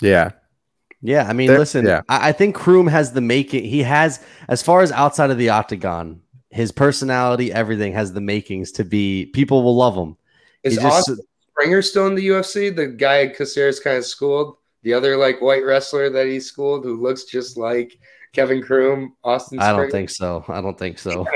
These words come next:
Speaker 3: Because if he was still in, I'd say Austin Springer versus Kevin Kroom,
Speaker 1: Huh.
Speaker 3: open U F C Fight Night card. And that's where Kroom gets back in the, maybe, you know, like a Jacob Kilburn.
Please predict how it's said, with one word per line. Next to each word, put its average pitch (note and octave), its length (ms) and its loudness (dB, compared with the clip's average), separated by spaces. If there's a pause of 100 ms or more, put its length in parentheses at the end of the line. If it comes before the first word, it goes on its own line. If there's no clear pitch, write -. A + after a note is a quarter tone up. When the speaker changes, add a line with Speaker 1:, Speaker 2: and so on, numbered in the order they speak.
(320)
Speaker 3:
Because C3+ 340 0
if C3+ 140 -2
he F3+ 140 0
was G#3+ 200 0
still G3 280 2
in, F#3+ 120 4
I'd D#3 180 2
say D3+ 180 2
Austin D3 460 0
Springer C#3+ 460 -4
versus C3 320 -8
Kevin B2 320 -4
Kroom, B2+ 440 -6 (340)
Speaker 1:
Huh. B2+ 100 2
Speaker 3:
open B2+ 280 0 (400)
U B2 200 2
F B2 60 -6
C B2+ 180 -10
Fight B2 320 -2
Night A#2+ 260 -6
card. B2 420 0 (420)
And G#2 120 -2
that's A2+ 240 0
where A#2 140 -2
Kroom G#2+ 280 -2
gets G#2 220 -4
back G#2 300 0
in G2 100 -8
the, F#2+ 160 -8 (240)
maybe, A2 540 -6
you G#2 120 -6
know, F#2+ 320 -6
like F2 140 -8
a F#2 60 -2
Jacob G2 380 -4
Kilburn. G2 460 -4